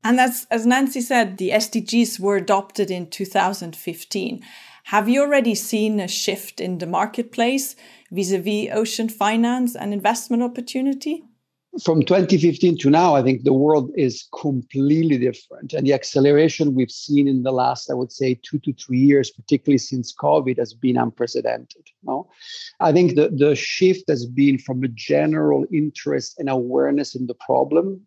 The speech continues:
Speaker 2: in the overall, I would say, climate, and then as a, as a consequence, conservation, land conservation, and then ocean conservation topic was very much something that was a high level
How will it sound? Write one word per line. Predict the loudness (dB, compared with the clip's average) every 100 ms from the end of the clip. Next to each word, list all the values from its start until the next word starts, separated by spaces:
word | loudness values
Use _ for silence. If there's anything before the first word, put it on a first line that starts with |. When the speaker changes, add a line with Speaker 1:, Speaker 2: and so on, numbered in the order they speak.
| -6
Speaker 2:
in | -4 -2
the | 0
overall, | 2 2 2 2 2
I |
would | -2 -4
say, | -2 0 0 -4 _ _ -10
climate, | -2 0 2 2 2 0 -6 -18 -6
and | -2 0
then | 2 2 0
as | -4 -4
a, | -4
as | -6
a |
consequence, | -10 -8 -4 -2 -2 -4 -6 -4 -6 -8
conservation, | -4 -2 -2 0 0 2 4 2 0 0
land | 2 2
conservation, | -2 -6 -6 -4 -4 -4 -4
and | -2
then | 0
ocean | 0 -2 -6 -12
conservation | -8 -6 -2 -2 -2 -4 -12 _ _ _ -2
topic | 0 0 -2 0
was | -2 0
very | 2 2
much | 2 0 -4
something | -6 -8 -4 -2 0
that | -2 -4 _ _ _
was | -4 -2 -2
a | -4
high | -2 0 2
level | 4 2 2 -2 -4